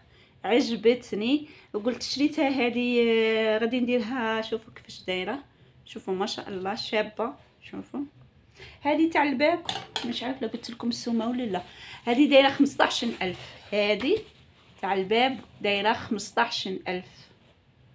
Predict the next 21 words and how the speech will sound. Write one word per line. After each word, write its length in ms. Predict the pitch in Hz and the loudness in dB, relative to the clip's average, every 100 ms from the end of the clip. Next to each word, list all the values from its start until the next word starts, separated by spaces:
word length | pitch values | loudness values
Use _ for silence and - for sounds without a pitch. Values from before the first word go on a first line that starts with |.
| _ _ - - - | _ _ -18 -14 -10
هذه 240 | 190 175 165 - - _ _ _ _ | -8 -8 -10 -20 -20 _ _ _ _
راكم 200 | - - | -14 -12
تشوفوا 460 | 214 - 254 - 349 - - | -12 -8 -8 -6 -6 -8 -10
خمسطاش 460 | - 226 - 240 - | -8 -6 -4 -6 -6
ألف. 260 | 185 170 - - - _ _ - - - - - - | -10 -10 -18 -20 -20 _ _ -20 -20 -16 -16 -16 -14
شوفوا 240 | 247 233 233 | -10 -6 -4
هاد 180 | 214 | -4
الليسغ 440 | 190 180 190 - - - - _ - - - - | -4 -6 -6 -8 -16 -20 -20 _ -20 -20 -20 -18
قلت 220 | - 170 | -16 -16
لكم، 340 | - 214 254 294 - _ _ _ _ _ _ _ _ - | -14 -6 -6 -6 -10 _ _ _ _ _ _ _ _ -10
تجي 140 | 214 | -6
دايره 240 | 196 196 | -2 -2
كيما 420 | 196 - 202 196 185 | -4 -6 -6 -4 -6
هكا، 200 | 190 190 | -6 -10
كيما 340 | - 226 226 | -6 -4 -4
الكاس، 400 | - 185 214 - | -6 -8 -10 -10
كي، 320 | - 233 214 - | -8 -6 -8 -10
كي 100 | 220 | -8
نركبها 440 | 226 226 208 220 | -8 -10 -10 -6
نوريها 480 | 233 208 185 165 170 | -4 -4 -8 -10 -12
لكم. 280 | 170 247 339 | -10 -6 -6